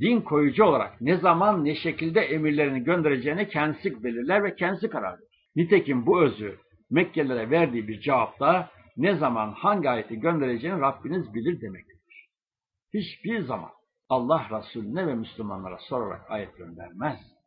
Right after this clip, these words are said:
"Ey kullarım, ben bir ayet göndermek istiyorum şu noktada, göndereyim mi, göndermeyeyim mi? Sizin kararınızı bekliyorum." Böyle şey olur mu? Siz Resulullah'ın veya sahabelerin, "Ya Rabbi, sen orada işte bazı konuları değişik, değişik, değişik ayetlerde bindirdin.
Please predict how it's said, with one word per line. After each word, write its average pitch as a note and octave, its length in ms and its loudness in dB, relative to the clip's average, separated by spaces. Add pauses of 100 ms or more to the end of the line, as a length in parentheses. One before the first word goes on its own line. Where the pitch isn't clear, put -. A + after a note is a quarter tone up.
(280)
"Ey A3 200 8
kullarım, F3 420 6 (260)
ben G3+ 200 4
bir F3+ 220 4
ayet G#3+ 240 6
göndermek F3+ 500 2
istiyorum C#3 380 0
şu F#3 140 -4
noktada, D3+ 360 2
göndereyim A3+ 580 4
mi, D3 200 0 (400)
göndermeyeyim G3+ 680 6
mi? A2+ 240 -4 (100)
Sizin G3 200 -4
kararınızı F#3+ 640 4
bekliyorum." A#2+ 520 0 (300)
Böyle B2+ 180 -2
şey - 160 -6
olur G3 160 -2
mu? C4+ 160 -6 (460)
Siz E3+ 140 4 (360)
Resulullah'ın D#3+ 560 4
veya D3+ 180 4
sahabelerin, C#3+ 720 2 (300)
"Ya D#3 220 6
Rabbi, F3+ 400 0 (340)
sen E3+ 160 4
orada D#3 400 4
işte C#3 320 -4
bazı D3+ 280 2
konuları C#3+ 400 0
değişik, D3 320 -2
değişik, C#3 300 -4
değişik C3+ 300 -6
ayetlerde C3+ 540 0
bindirdin. A#2 420 -4